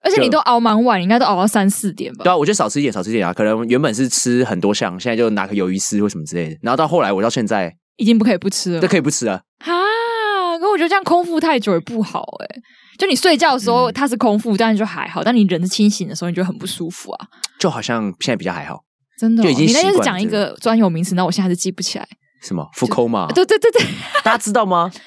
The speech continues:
Speaker 2: Fukuoma。
Speaker 1: 我觉得搞不好很多人都不知道。
Speaker 2: 就是
Speaker 1: Food coma。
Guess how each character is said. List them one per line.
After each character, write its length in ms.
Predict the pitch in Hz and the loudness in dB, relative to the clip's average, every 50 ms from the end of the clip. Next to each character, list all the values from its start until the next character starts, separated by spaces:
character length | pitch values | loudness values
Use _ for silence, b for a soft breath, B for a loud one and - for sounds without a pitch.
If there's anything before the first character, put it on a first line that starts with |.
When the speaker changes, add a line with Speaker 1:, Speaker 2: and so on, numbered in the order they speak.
| B B | B B
Speaker 2:
Fukuoma。 760 | - - 247 - - 240 226 226 233 233 208 180 160 151 147 147 | -2 -2 0 2 2 2 2 4 4 4 4 4 4 4 4 2
Speaker 1:
我 80 | 233 | 2
觉 80 | 220 277 | 2 2
得 120 | 330 415 - - - _ - | 2 0 0 -6 -18 _ -4
搞 100 | - 208 | -2 0
不 60 | 220 | 2
好 80 | 285 | 2
很 80 | 262 202 | 2 2
多 100 | 190 226 | 2 2
人 100 | 214 214 | 2 2
都 40 | 185 | 2
不 80 | 196 | 0
知 160 | 208 - 196 185 | -4 -4 -4 -2
道。 220 | - 190 - - | -2 -2 0 0
Speaker 2:
就 80 | 202 170 | 2 4
是 300 | 160 170 170 156 143 123 | 4 4 4 4 4 4
Speaker 1:
Food 0 | |
coma。 500 | 117 220 214 156 214 208 185 - 92 - | 4 2 2 4 2 2 0 0 -4 -10